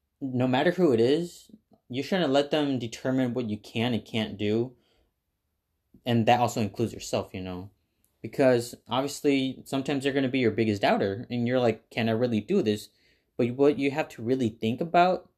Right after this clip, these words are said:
or what you have to really believe, is that you have the strength to do anything that you believe you can do, you know? And, um, I don't know, I give an example, for, like,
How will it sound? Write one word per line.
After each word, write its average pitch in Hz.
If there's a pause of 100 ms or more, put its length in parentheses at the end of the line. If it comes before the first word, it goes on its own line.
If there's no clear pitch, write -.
or 120
what 127
you 135
have 143
to 127
really 131
believe, 110 (420)
is 117
that 113
you 135
have 180
the 135
strength 135
to 139
do 123
anything 117
that 107
you 110
believe 101
you 104
can 104
do, 98 (140)
you 101
know? 95 (840)
And, 117
um, 101 (1160)
I 143
don't 143
know, 117
I 127
give 208
an 214
example, 107 (480)
for, 143
like, 117